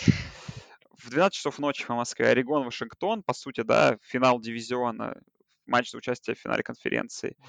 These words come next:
Ну и там уже опционально начинают игры в два часа ночи. Тут Бойзи Стейт, если хотите, против Вайоминга. В три часа ночи Флорида, Л С Ю. В три часа ночи Бейлор, Оклахома Стейт, Ти Си Ю, Луизиана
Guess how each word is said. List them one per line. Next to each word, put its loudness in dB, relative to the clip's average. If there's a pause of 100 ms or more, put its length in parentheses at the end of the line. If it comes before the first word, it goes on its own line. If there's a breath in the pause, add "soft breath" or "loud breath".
(380 loud breath)
Ну -4
и -4
там 2
уже -6
опционально -2
начинают -8
игры -6
в -20
два 0
часа -8
ночи. -14
Тут -12
Бойзи -4
Стейт, 2
если -4
хотите, -4
против -12
Вайоминга. -2
В -20
три -2
часа -12
ночи -10
Флорида, -2
Л 2
С -16
Ю. -4 (460 soft breath)
В -20
три 2
часа -8
ночи -6
Бейлор, 4
Оклахома -4
Стейт, 4
Ти -10
Си -8
Ю, -4
Луизиана -6